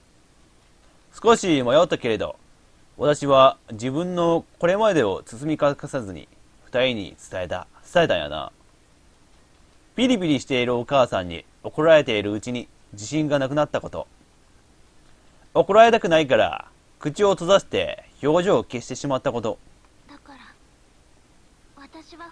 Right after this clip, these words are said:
Speaker 2: 二人に気に入ってもらえるような人間ではないの。クールビューティーなんて、格好のいいものでもない。私が話しても、人に不快な思いをさ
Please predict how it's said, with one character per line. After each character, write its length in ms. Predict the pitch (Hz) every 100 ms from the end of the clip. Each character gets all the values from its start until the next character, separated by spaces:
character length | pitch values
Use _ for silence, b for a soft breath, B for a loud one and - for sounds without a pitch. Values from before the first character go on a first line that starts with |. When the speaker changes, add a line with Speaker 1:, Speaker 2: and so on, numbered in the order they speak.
| -
Speaker 2:
二 160 | 349 359
人 80 | 370
に 100 | 330 _
気 80 | 294
に 100 | 294
入 60 |
っ 40 | 320
て 160 | -
も 140 | 320 330
ら 160 | 339
え 60 | 339
る 120 | 339
よ 100 | 349
う 20 |
な 60 | 359 302 269
人 120 | 294 302 311
間 60 | 302
で 100 | 320
は 60 |
な 280 | 285 262 285
い 40 | 285
の。 60 | 262 _ _ _ _ _ _ _ _ _ _ _ _
ク 120 | - 302
ー 120 | 302
ル 160 | 320 311
ビ 80 | 320
ュ 60 |
ー 40 | 330
テ 140 | 311
ィ 40 |
ー 80 | 269
な 80 | 240
ん 20 |
て、 40 | 240 269 - _ _ _ _ _ _ _ _
格 340 | - - _ 330
好 60 | 339
の 120 | 339
い 140 | 349
い 60 | 359
も 160 | 285 269
の 120 | 302
で 120 | 285
も 60 | 247
な 180 | 240 254
い。 60 | 247 _ _ _ _ _ _ _ _ _ -
私 380 | _ 269 -
が 100 | 311 302
話 340 | 302 302 311
し 40 | _
て 80 |
も、 60 | 277 240 _ _ _ _ _ _ _ _ _ _ _ _ _
人 300 | - _ 320
に 140 | 320 330
不 60 | -
快 240 | 330 330
な 160 | 330 339
思 220 | 339 349
い 60 |
を 20 |
さ 60 | 349